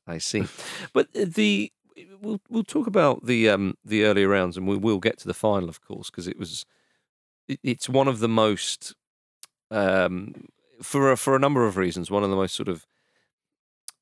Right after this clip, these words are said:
I don't know if spectacular is the right word, but one of the most sort of incredible finals in World Cup, or standout finals for some reasons. Um,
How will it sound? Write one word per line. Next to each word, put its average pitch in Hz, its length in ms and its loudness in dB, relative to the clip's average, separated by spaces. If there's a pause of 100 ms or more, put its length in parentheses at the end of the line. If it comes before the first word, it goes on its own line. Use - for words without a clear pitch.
(100)
I 147 40 -14
don't 185 100 -4
know 185 60 2
if 135 60 0
spectacular - 720 -6
is 90 120 -6
the 90 100 -2
right 90 200 2
word, 80 300 -2
but - 140 -8
one 110 100 0
of 113 60 0
the 104 60 0
most 104 140 -2
sort - 100 -10
of - 20 -6
incredible 92 420 -4
finals 90 600 -4 (140)
in 90 160 -6
World 87 160 -4
Cup, - 140 -12
or - 180 -6
standout 110 560 2
finals 95 320 2
for 110 100 -2
some 95 320 0
reasons. 85 440 -2 (500)
Um, 95 420 0